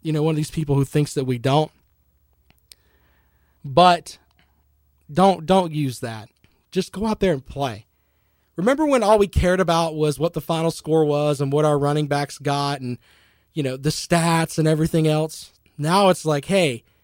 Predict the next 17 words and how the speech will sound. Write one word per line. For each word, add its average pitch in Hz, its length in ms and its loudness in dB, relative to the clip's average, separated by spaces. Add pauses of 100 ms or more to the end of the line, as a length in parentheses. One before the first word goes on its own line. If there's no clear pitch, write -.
(600)
what 196 140 -2
guy's 208 260 0
on 196 100 2
the 165 60 -2
sideline 156 600 0
kneeling? 123 400 -4 (1800)
Just - 240 -4
do 285 120 4
what 233 100 2
you're 196 100 6
supposed 160 440 0
to 135 60 -8
do. 117 160 -4
Walk 156 300 -6
out 202 220 -4
there, 156 380 0 (1000)
and 160 480 -2